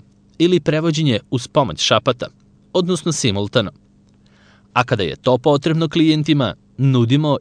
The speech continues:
i iznajmljivanje opreme za simultano prevođenje po povoljnim uslovima. U našem timu nisu samo prevodilac i sudski tumač, već i profesionalni lektor,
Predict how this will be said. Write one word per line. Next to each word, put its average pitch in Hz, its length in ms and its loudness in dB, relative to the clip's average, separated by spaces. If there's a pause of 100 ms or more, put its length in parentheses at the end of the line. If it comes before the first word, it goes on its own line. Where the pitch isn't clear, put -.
i 156 200 0
iznajmljivanje 147 760 2
opreme 151 580 -4
za 117 300 2
simultano 131 580 -2
prevođenje 147 600 0 (880)
po 98 260 6
povoljnim 104 520 2
uslovima. 113 480 -2 (1120)
U 143 100 2
našem 156 380 0
timu 165 460 -2
nisu 139 400 2
samo 104 280 2
prevodilac 123 680 4
i 90 60 -8
sudski 131 380 -2
tumač, 135 380 -2 (440)
već 151 400 0
i 156 120 0
profesionalni 135 880 -2
lektor, 110 440 -2